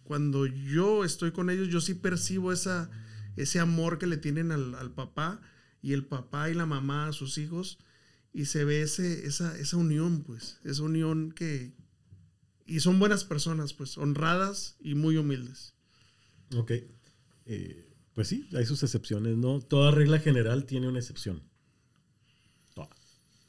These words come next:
Speaker 1: Así es.
Speaker 2: Entonces, pues todas las opicio-, todas las opiniones desde cualquier punto de vista son válidas.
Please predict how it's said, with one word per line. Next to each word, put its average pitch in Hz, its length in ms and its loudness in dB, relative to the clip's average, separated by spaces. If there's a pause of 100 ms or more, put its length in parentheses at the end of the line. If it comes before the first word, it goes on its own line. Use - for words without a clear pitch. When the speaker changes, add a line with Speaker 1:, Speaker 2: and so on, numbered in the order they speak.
(200)
Speaker 1:
Así 120 240 -18
es. - 200 -20
Speaker 2:
Entonces, 123 1080 0 (840)
pues 107 140 -6
todas 123 180 0
las 156 140 2
opicio-, 120 460 -4 (180)
todas 131 200 2
las 147 140 0
opiniones 123 800 0
desde 104 440 -8
cualquier 110 400 -4
punto 139 420 -4
de 117 60 -6
vista 107 280 -10
son 107 260 -4
válidas. 131 500 -6